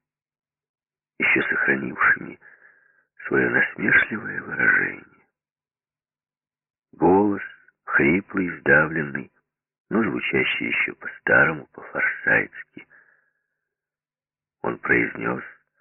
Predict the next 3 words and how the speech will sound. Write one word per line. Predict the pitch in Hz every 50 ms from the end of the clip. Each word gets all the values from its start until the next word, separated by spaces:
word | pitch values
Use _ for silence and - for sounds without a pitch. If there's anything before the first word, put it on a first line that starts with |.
| _ _ _ _ _ _ _ _ _ _ _ _ _ _ _ _ _ - -
«Здорово, | - 50 50 50 57 62 65 69 67 60 - - - - - - -
Сомс. | - 50 50 - _ _ _ _ _ _ _ _ _ _ _ _ _ _ _ _ _ _ _ _ _ _ _ _ _ _ _ _ _ _ _ _ _ _ _ _ _ _ _ _ _ _ _ _ _ _ _ _ _ _ _ _
Пришёл | - - - - - - - - - 62 55